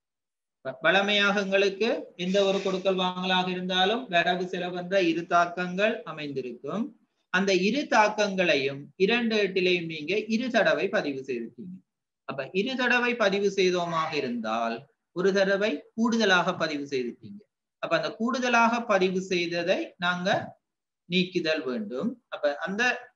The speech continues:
கூடுதலாக பதிவு செய்த பதிவினை நீக்குவதுதான் இங்க இந்த திருத்தத்துக்கான பதிவாக அமைந்திருக்கு. அப்ப அந்த கூடுதலாக பதிவு செய்த பதிவினை இல்லாமல் செய்கின்ற போது,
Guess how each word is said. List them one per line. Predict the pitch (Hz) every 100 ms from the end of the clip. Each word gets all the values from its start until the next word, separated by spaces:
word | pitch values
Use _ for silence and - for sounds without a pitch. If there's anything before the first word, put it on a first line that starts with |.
| _
கூடுதலாக | 196 202 226 220 214 220
பதிவு | 202 185 185 185
செய்த | 190 180 185
பதிவினை | 180 165 170 170 170
நீக்குவதுதான் | 156 165 - 147 135 131 151 226 - - _ -
இங்க | 185 185
இந்த | 180 214
திருத்தத்துக்கான | - 196 185 170 165 147 139 135 170
பதிவாக | 220 151 139 123 120
அமைந்திருக்கு. | 196 190 135 107 90 _ _ _ _ _ _ -
அப்ப | 131 139
அந்த | 151 147
கூடுதலாக | - 226 254 254 254 247
பதிவு | 240 220 214 214
செய்த | 214 202 208 214
பதிவினை | 202 180 190 190 196 202 196
இல்லாமல் | 175 196 202 196 185
செய்கின்ற | 165 151 143 143 143
போது, | 127 113 127